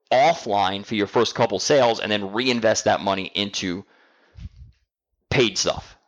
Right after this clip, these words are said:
Paid traffic is the best way to go. J V partners are a ripoff. Paid traffic is, are the best ways, is the best way to go.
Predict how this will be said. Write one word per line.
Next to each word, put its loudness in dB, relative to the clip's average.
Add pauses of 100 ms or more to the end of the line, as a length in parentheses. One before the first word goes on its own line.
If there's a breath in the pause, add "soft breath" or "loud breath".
(100)
Paid 2
traffic 2
is -2
the -8
best 0
way 0
to -4
go. -4
J 2
V 0
partners 0
are 0
a 0
ripoff. -6 (240)
Paid 0
traffic 0
is, -10 (100)
are 2
the -6
best -6
ways, -10
is -12
the -16
best -6
way -14
to -12
go. -14